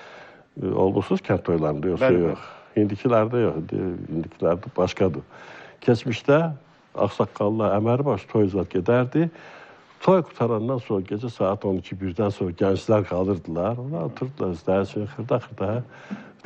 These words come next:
Speaker 1: virsib tuturdular, qafiyə tuturdular, meyxana deyirdilər özləri üçün. Bax, bunu götürüb gəliblər indi, e, yəni ki, efirə. Yəni ki, efirli deyil bunlar, bu şeylər.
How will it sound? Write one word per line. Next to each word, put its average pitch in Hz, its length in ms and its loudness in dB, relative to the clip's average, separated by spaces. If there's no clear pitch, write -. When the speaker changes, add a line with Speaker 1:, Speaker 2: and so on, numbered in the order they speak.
Speaker 1:
virsib 101 420 0
tuturdular, 92 800 2
qafiyə 107 460 4
tuturdular, 104 480 -4
meyxana 92 420 0
deyirdilər 78 400 -8
özləri 78 360 -4
üçün. 73 160 -8
Bax, 175 140 6
bunu 208 280 2
götürüb 160 340 -2
gəliblər 120 460 0
indi, 95 320 -2
e, 104 400 -2
yəni 82 240 -2
ki, 98 140 -6
efirə. 80 380 -6
Yəni 123 300 -2
ki, 139 160 -4
efirli 143 460 0
deyil 87 280 0
bunlar, 64 340 -6
bu - 80 -10
şeylər. 67 460 -6